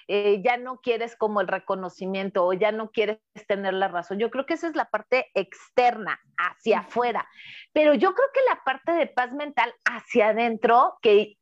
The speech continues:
Speaker 1: eh, yo creo que es la más importante y ahorita lo estoy reflexionando y ya lo había como, como,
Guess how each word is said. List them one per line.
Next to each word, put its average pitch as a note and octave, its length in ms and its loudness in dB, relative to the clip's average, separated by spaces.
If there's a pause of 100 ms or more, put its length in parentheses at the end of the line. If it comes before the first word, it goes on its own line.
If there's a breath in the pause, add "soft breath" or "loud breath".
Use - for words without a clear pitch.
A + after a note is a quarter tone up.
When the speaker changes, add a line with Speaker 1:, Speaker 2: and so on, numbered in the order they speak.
Speaker 1:
eh, A#3 220 2
yo C#4+ 220 2
creo F4+ 160 0
que A4+ 80 2
es A4 100 -2
la G#4 100 4
más A#3+ 280 -8
importante A3 720 0
y A3 140 6
ahorita A3 360 2
lo C#4 120 -2
estoy G3+ 200 0
reflexionando G3+ 920 -2 (600 loud breath)
y C#4 220 6
ya E4+ 200 6
lo G4 100 0 (140)
había E4+ 280 2 (100)
como, A#3 840 2
como, G#3+ 960 2